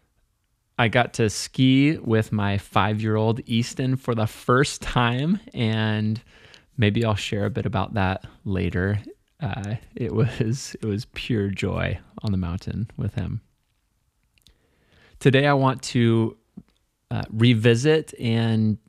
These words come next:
and just expand a bit on something that I touched on in our Christmas Eve service at P com. Like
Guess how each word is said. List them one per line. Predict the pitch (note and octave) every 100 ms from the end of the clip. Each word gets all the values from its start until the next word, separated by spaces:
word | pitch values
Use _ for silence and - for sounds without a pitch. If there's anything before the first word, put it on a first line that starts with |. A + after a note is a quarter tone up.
| _
and | A#2 A2+
just | D#3 D#3
expand | - - - C3+ C3+
a | C3
bit | A#2 A2+
on | B2 A2+
something | - B2 B2+ A#2+
that | A2+
I | G#2
touched | - - B2+ - -
on | A2 G#2+ G#2+ G#2 G#2+ - - - - - _
in | C3 A#2 A#2
our | A#2 G#2
Christmas | G#2+ - C#3+ - C3+ A#2+ -
Eve | B2+ B2+
service | - - A#2 A2+ D#3 - -
at | G#2 -
P | A#2
com. | A2 A2 G#2 A#2+ C#3+ _ _ _ _ _ - - _ _ _ _ _ _ _ _ _ _ _ _ _ _ _ _ - - D#3+ -
Like | - E3 D3+